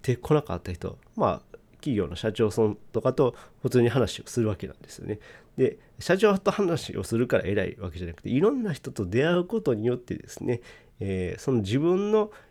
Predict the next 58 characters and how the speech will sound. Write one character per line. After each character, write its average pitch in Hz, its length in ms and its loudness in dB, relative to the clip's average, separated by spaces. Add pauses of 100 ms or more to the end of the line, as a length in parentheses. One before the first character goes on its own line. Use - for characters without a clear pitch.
(120)
え 98 260 -2
ー、 - 40 -10
視 - 220 2
野 120 160 4
が 71 160 -12 (200)
上 120 80 6
が 107 120 4
る 90 100 -2
と - 80 -12
い 73 40 -8
う - 40 -10
か、 - 80 -10
視 - 180 0
野 139 160 4
が - 120 -8
広 135 260 6
が 113 80 8
る 101 100 0
と - 120 -14
い - 60 -14
う - 20 -14
か、 - 160 -14 (320)
え - 80 0
ー、 127 40 2
そ 214 200 6
う - 20 2
い 233 40 0
っ - 20 -12
た 226 100 0
視 - 160 -6
点 233 220 6
が 208 200 2 (180)
い 131 60 0
ろ 143 80 10
い - 40 10
ろ 92 60 0
持 90 140 -4
て 104 140 -2
る 95 120 0
ん 90 60 -2
で 67 80 -8
す - 100 -10
よ 80 80 -4
ね。 104 220 0 (140)
う 104 100 0
ん。 98 320 2
で、 135 120 -4
そ - 220 2
こ 359 180 2
は 143 60 6
や 98 80 0
っ - 20 -6
ぱ - 180 -10
大 101 140 -2
き - 160 -18
い - 80 -16
で 87 80 -16
す。 - 180 -12